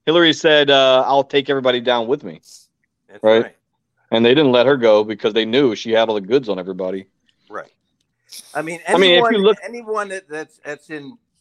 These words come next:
Speaker 2: fifth grade could see that for the first time in twenty twenty, we had five states, right?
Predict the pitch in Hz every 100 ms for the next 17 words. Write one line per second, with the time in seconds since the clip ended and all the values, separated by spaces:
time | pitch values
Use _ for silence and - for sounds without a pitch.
0 | _ _ 185 175 _ 160 160 147 123 _
1 | _ _ 143 - - 156 139 117 110 110
2 | _ _ _ _ _ _ _ _ _ _
3 | - 139 - 185 208 _ 202 185 180 165
4 | 139 - 175 175 151 175 156 143 135 135
5 | 131 _ 160 160 175 _ - 160 131 _
6 | _ _ _ 107 127 151